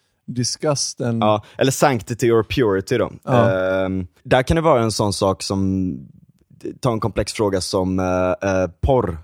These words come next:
Speaker 2: till exempel.
Speaker 1: Ja.
Speaker 2: Där du har både vänstern och kristna fundamentalister som är emot det
Speaker 1: Mm.
Speaker 2: på grund av sanctity-skäl då.
Speaker 1: Mm.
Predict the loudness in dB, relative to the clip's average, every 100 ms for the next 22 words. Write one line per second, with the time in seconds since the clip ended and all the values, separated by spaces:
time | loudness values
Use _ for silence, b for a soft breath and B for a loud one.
0 | -8 -4 -4 -4 -2 2 2 2 b b
1 | b 0 4 6 6 4 2 2 2 2
2 | 0 0 -2 -4 -8 -4 -4 -2 -6 -8
3 | _ -2 -2 _ -16 -8 -8 -8 -8 -6
4 | -4 -4 -4 -4 -4 -4 -6 -6 0 0
5 | 0 0 0 0 -2 -2 -4 -4 -6 -6
6 | -4 -4 0 2 4 2 2 2 0 0
7 | -2 -6 -8 -4 0 2 2 -2 -4 -4
8 | -4